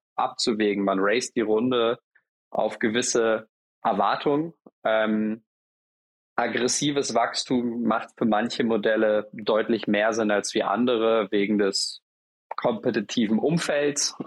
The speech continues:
äh, und möglicher Lock-in-Effekte, dass man einen Markt langfristig dicht machen möchte. Ähm, und Risiken gehen ja auch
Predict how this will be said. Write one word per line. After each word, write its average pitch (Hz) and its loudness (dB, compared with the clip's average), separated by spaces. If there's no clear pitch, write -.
äh, 107 2
und 110 2
möglicher 117 0
Lock-in-Effekte, 131 0
dass 107 -2
man 101 0
einen 101 2
Markt 104 0
langfristig 107 -2
dicht - -2
machen 127 0
möchte. 120 0
Ähm, 123 2
und 127 0
Risiken 139 0
gehen 135 0
ja 123 2
auch 127 0